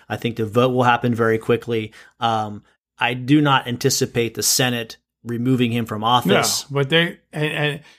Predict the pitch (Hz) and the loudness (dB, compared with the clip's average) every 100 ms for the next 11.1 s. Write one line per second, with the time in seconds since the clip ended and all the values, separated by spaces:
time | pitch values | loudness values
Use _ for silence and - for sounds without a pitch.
0 | _ - 160 170 175 156 156 165 160 165 | _ -4 0 2 2 2 2 2 2 0
1 | 147 147 135 147 220 180 - 135 117 117 | -2 -2 0 2 4 2 2 0 0 -2
2 | 123 123 - - 143 160 160 156 - 139 | -2 -6 -8 -2 4 4 6 2 0 -10
3 | - - 285 190 135 139 120 120 - 147 | -10 -2 0 0 0 0 -2 -8 0 2
4 | 135 110 - 143 143 123 - - - 120 | 2 -2 -4 -2 0 -2 -8 -14 -16 -12
5 | - 127 - 247 - - - _ _ - | -8 -8 -4 -4 -4 -10 -20 _ _ -8
6 | 220 151 160 170 156 151 135 120 - 127 | -4 2 4 4 6 4 4 0 0 0
7 | 107 101 101 107 104 107 113 117 - - | 0 -4 -2 -2 -2 -4 -8 -10 -10 -10
8 | 110 - _ - 117 120 120 113 120 120 | -10 -16 _ -14 -12 -6 -6 -2 0 2
9 | 117 113 104 104 110 110 110 110 107 104 | 2 2 0 2 4 4 2 0 2 2
10 | 107 - 107 110 110 107 104 101 98 98 | 0 -2 -2 0 2 4 4 4 0 -2